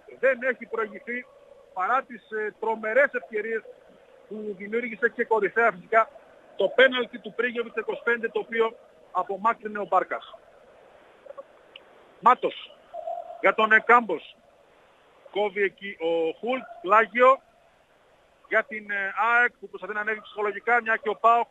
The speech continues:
κυριαρχεί στο γήπεδο από το δεκάλεπτο, δωδεκάλεπτο και μετά.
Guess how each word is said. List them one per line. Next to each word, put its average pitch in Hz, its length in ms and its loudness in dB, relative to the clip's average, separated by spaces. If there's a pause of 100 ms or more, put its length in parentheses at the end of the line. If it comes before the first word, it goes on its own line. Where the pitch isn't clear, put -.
(120)
κυριαρχεί 214 720 -2 (480)
στο - 180 -10
γήπεδο 233 540 -2 (460)
από 190 380 -2
το 190 440 -6
δεκάλεπτο, 220 640 -2
δωδεκάλεπτο 214 680 0
και 208 140 -2
μετά. 185 340 0